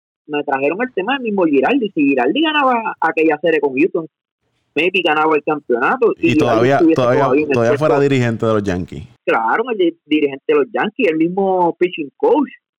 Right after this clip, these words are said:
Speaker 1: que fue, este, votado estos días, aunque San Diego lo, lo, lo, lo firmó estos días. Pero tú sabes cuántos coaches o dirigentes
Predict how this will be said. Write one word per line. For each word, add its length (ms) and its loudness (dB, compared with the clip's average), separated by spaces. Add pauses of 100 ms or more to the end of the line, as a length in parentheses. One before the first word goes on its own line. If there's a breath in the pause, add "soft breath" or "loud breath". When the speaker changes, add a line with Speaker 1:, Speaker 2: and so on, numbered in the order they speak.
(140)
Speaker 1:
que 140 0
fue, 520 2
este, 260 -4
votado 360 0
estos 200 -4
días, 160 0
aunque 360 -2
San 200 -8
Diego 300 2
lo, 440 4
lo, 520 0 (200)
lo, 560 -4 (160)
lo 160 0
firmó 280 -6
estos 320 -4
días. 280 0 (460)
Pero 240 2
tú 240 -4
sabes 300 -2
cuántos 520 -2 (420)
coaches 540 2 (180)
o 280 2
dirigentes 640 -2